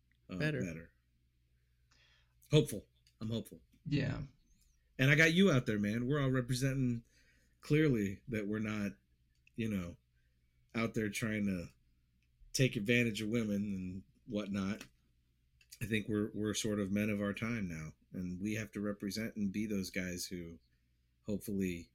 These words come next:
Speaker 1: if somebody's listening, we can help direct them away from being a,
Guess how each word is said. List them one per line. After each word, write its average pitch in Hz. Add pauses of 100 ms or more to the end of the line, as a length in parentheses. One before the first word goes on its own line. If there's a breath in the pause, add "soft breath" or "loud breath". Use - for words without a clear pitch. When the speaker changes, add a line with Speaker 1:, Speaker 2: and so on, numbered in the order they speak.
Speaker 1:
if -
somebody's 92
listening, 87
we 85
can 87
help 87
direct 87
them 85
away 87
from 82
being 82
a, 78